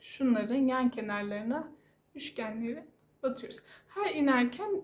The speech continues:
örneğinizin yan kenarlarına bir zincir çekerek iniyoruz. Çok kolay, rahatlıkla yapabilirsiniz. Bir zincir çekip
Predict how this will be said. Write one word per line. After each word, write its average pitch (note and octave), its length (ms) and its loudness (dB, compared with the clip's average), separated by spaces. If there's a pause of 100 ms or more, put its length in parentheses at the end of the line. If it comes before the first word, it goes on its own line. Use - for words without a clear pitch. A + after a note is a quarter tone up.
örneğinizin D4+ 680 4
yan D#4 260 2
kenarlarına A3 640 0
bir D4 160 -4
zincir A3+ 420 -6
çekerek D4+ 560 -10
iniyoruz. A#3+ 600 2 (200)
Çok F4+ 240 -8
kolay, A#3+ 260 0 (840)
rahatlıkla C4+ 520 -4
yapabilirsiniz. B3 1040 -8 (1080)
Bir C#4+ 140 0
zincir G#3 500 -6
çekip D#4 460 -14